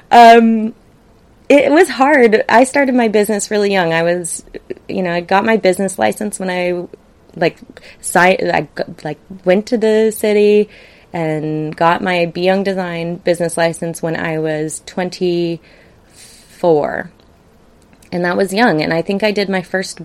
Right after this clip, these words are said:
big remodel, like, two-story addition, two thousand square foot remodel when I was,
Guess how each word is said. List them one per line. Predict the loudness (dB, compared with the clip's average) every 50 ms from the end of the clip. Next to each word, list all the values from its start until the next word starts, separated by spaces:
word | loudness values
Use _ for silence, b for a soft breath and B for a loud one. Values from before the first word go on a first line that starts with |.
| -20 _ _
big | 0 0 0 0 0
remodel, | -2 -2 -2 -2 -2 -2 -4 -4 -2 -2 0 0 -2 -2 -6 B B B B _
like, | -12 -12 -12 -8
two-story | -6 -4 -4 -4 -4 -2 0 2 4 4 4 4 2 2 2
addition, | 2 2 0 0 0 0 -4 -6 -4 -4 -4 -4 -4 -4 -6 b b b b b b b b b -20 _ _
two | -8 -6 -4
thousand | 0 2 2 2 2 0 -4
square | -4 -4 -2 -2 -2
foot | -2 -2 -4 -4 -4
remodel | -6 -6 -6 -6 -6 -6 -4 -4 -2 -4 -4 -6 -10 -16 _
when | -12 -6 -4 -4 -2
I | -2 -2 -2 -2
was, | 0 0 0 0 0 0 -2 -2 -4 -8 -12 -18 -20